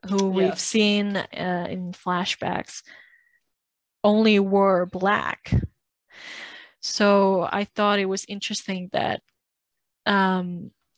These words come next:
Speaker 1: 'cause <sighs> the story that we ca-, got from young Jack and, you know, what happened, you know, before he p-,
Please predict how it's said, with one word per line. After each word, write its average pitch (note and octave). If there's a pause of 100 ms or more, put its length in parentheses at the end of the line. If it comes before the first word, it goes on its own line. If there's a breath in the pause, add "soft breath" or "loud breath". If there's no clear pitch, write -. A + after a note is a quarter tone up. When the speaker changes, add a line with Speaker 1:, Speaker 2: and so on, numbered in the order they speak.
(360)
Speaker 1:
'cause -
<sighs> -
the F#3+
story G#3
that F#3
we F#3
ca-, - (280)
got F3+
from F3
young E3+
Jack -
and, F3 (220)
you -
know, - (180)
what F3+
happened, F3 (220)
you F#3
know, F3
before F3+
he F3+ (1500 loud breath)
p-, -